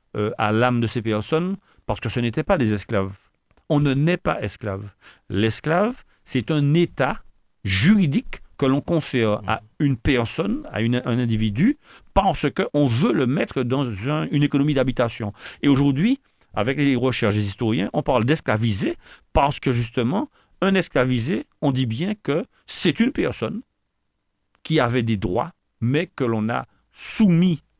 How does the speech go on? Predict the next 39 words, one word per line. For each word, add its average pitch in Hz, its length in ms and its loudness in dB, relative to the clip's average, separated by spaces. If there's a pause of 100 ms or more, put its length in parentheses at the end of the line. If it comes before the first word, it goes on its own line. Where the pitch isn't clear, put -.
à 202 200 4
la 165 100 6
condition 135 420 -2
d'esclave, 139 640 -4
et 104 40 -4
donc 95 180 -4
on 101 40 -8
parle 104 200 -2
d'esclavisé, 98 600 -4 (420)
euh, 104 360 0
et 104 160 -4
parce 117 260 -2
qu'on 123 140 -4
lui 117 100 2
a 120 60 0
privé, 110 420 -2 (280)
euh, 101 80 -4
sa 107 140 -2
liberté 110 420 0
sur 101 340 -2
l'économie 117 360 0
d'habitation. 107 640 -4 (320)
Et 117 100 2
donc, 135 300 -2
euh, 135 140 0 (300)
vous 117 140 0
voyez 143 300 2
que 139 120 -2
le 131 260 4
travail 113 520 0
des 104 180 0
historiens 113 640 -2 (540)
et 110 240 0
la 110 100 2
vulgarisation 120 640 0
permet 165 580 2
donc, 151 320 -2
euh, 131 180 0
de, 107 420 0